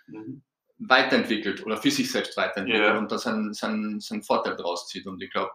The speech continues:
Speaker 2: äh, ja, da kann man das, das nächste Mal noch mal in die, in die Tiefe gehen.
Speaker 1: Mhm.
Speaker 2: Und, äh, finde es super, dass du das heute mal so gut umrissen hast. Wir sind aber noch nicht ganz am Ende,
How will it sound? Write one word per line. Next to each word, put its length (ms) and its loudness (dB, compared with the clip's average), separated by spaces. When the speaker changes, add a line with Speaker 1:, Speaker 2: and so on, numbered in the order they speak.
Speaker 2:
äh, 280 4
ja, 360 2
da 100 -6
kann 180 -4
man 320 -2
das, 500 -8
das 380 -8
nächste 480 -8
Mal 300 -4
noch 280 -6
mal 420 -4
in 160 -4
die, 380 -6
in 140 -6
die 120 -4
Tiefe 280 -6
gehen. 480 -4
Speaker 1:
Mhm. 280 -12
Speaker 2:
Und, 400 -4
äh, 100 -6
finde 300 -4
es 60 0
super, 280 -4
dass 140 -2
du 60 -6
das 100 -2
heute 100 0
mal 280 0
so 180 -6
gut 200 -2
umrissen 460 -2
hast. 240 0
Wir 80 0
sind 140 2
aber 100 6
noch 100 4
nicht 160 -2
ganz 240 2
am 120 2
Ende, 400 0